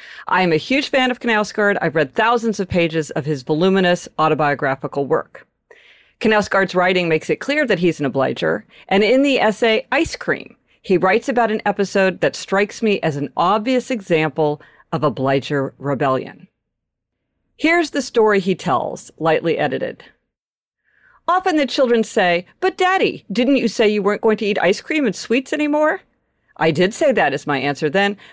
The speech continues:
"but the weather is so nice today." "You ate ice cream yesterday too, and then it was raining," they say. "It's just an excuse you use." "Oh, well," I say. "Why shouldn't you eat ice cream and goodies?" the youngest one asks.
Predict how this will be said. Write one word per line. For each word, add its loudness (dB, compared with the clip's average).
"but -2
the 2
weather 4
is 4
so 0
nice 0
today." -8
"You 4
ate 4
ice 0
cream 2
yesterday 2
too, 0
and 0
then 0
it 0
was -4
raining," -2
they -2
say. -6
"It's 0
just -2
an -4
excuse -2
you -6
use." -10
"Oh, 2
well," 2
I 2
say. 0
"Why 2
shouldn't 0
you 4
eat 2
ice 0
cream -2
and -2
goodies?" -2
the -4
youngest -2
one -2
asks. -10